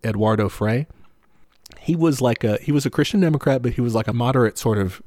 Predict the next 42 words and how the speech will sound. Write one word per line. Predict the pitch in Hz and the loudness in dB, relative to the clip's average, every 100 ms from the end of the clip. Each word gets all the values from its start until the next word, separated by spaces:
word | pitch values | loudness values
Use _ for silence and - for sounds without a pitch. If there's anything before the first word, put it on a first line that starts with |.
| - | -12
reformer. | - - 151 123 98 | -8 0 2 4 2
He | - 226 | -2 0
was | 220 | 0
a | |
capitalist, | - 233 226 113 92 - 127 - - - - - _ | -2 -2 -2 -2 -4 -4 -4 -6 -12 -18 -20 -20 _
but | 120 | -6
he | 135 | -2
was | 147 139 | 0 0
still | - 151 | 0 2
doing | 151 143 120 | 4 2 2
kinda, | 131 113 | 0 0
like, | 104 98 - | 2 0 -2
social | - - 101 92 - 92 90 90 | -12 -2 0 0 -2 -2 0 2
welfare | 123 139 - 127 | 2 2 2 0
stuff | - - 117 110 104 - 92 | 0 -2 0 2 0 -2 -4
and | 87 87 87 - - - _ _ | -2 -2 -4 -8 -20 -20 _ _
a | 117 | -2
lot | 127 170 | 0 2
of | 175 | 2
the | |
reforms | 139 110 110 117 123 - | 2 0 0 2 2 0
that | 110 | -2
we | 104 | -2
see | - 104 95 92 - _ _ _ - - _ _ - | -2 -2 -2 -2 -8 _ _ _ -20 -20 _ _ -6
Allende | 113 147 175 117 | 0 2 2 2
do, | 92 92 | 2 -2
he's | - 151 | 0 -4
just | - 190 - | -2 -6 -2
taking | 170 139 123 | -2 0 -2
a | 98 | -2
step | - 101 - | -4 -4 -4
further | - 110 95 | 0 0 2
than | 82 80 | -2 -4
this | 82 78 | -4 -6
guy. | - - | -10 -6
This | 160 - | -4 -2
guy | 277 | -2
was | 247 | -2
pretty | - 135 | 0 2
progressive | 120 98 87 55 - - - - _ - - | 2 0 -2 -6 -12 -18 -20 -20 _ -20 -20
for | - 143 127 | -2 2 4
a | 110 104 | 4 2